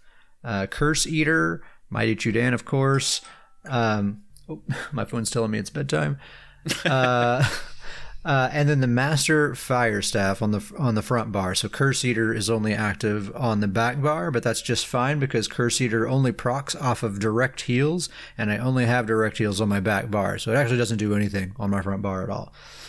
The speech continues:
So it makes it really nice and easy to just slide that Master Fire Staff in there and don't really lose out on anything, and it gives me a ton of extra damage. Now, I, I think I'm gonna make a little bit of a change here, uh, which it's a,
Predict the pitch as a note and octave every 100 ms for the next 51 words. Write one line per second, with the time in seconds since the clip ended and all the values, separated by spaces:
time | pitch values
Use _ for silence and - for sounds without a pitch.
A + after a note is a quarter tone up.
0 | - - A#2 A#2 C3+ B2 C3+ E3 E3 C#3+
1 | B2 - C#3 C3 B2+ A#2+ A#2 A2+ A2+ G2
2 | G#2 - - A2+ A2 G#2+ A2 G#2+ A2 A2+
3 | A2 F#2+ G#2+ G#2+ A2+ - B2 A#2+ - C3
4 | B2+ C3 B2 G2 A2+ A2+ G#2+ G#2+ A#2 A2
5 | A2+ A2+ G2 G#2+ A#2+ - G#2 G2 F#2+ G#2
6 | G2+ G2+ G2 G2 A#2 - A#2 G#2 G2 -
7 | F#2+ G2+ G2 F#2+ - - _ _ _ _
8 | _ _ _ _ A#2+ C3 C3 C3 - -
9 | - - - - - - - - B2+ C#3+
10 | D3+ C#3 F#3 G#3 G#3 F#3+ F#3 E3 E3 D#3+
11 | D#3 C#3+ D3+ C3+ C#3+ A#2+ A2 C#3+ C3 B2+
12 | A#2 A#2+ G#2+ A2 A2 A2+ - - - -
13 | B2 A2+ A2 A2 C#3+ C#3 - D3 B2+